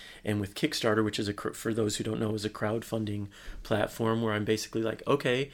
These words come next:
here's the book. I'm, I'm putting out this coffee table art book, and you're asking people to support it." So they, you, you have different levels of support. It might be at twenty-five dollars, you get a card pack.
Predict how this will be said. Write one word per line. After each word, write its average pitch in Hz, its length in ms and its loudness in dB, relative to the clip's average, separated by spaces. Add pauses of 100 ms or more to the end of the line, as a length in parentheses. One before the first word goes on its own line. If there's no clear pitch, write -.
(260)
here's 135 240 2
the 147 80 4
book. 127 240 0
I'm, 110 260 0
I'm 110 120 0
putting 131 240 -2
out 123 100 -4
this 120 140 -2
coffee 123 340 -4
table 127 420 -2
art 117 240 0
book, 117 360 -4 (420)
and 110 500 2
you're 113 260 2
asking 117 420 2
people 117 380 0
to 117 180 -2
support 139 440 2
it." - 200 -4 (280)
So 110 300 8
they, 107 200 8
you, 107 540 2
you 107 140 2
have 104 160 4
different 113 300 0
levels 110 340 2
of 107 80 -8
support. - 300 -2
It - 80 2
might 113 140 0
be 107 120 -6 (160)
at - 140 -6
twenty-five 143 440 2
dollars, 120 360 4
you 110 60 -4
get 117 120 0
a 117 60 -6
card 139 280 2
pack. 101 300 -2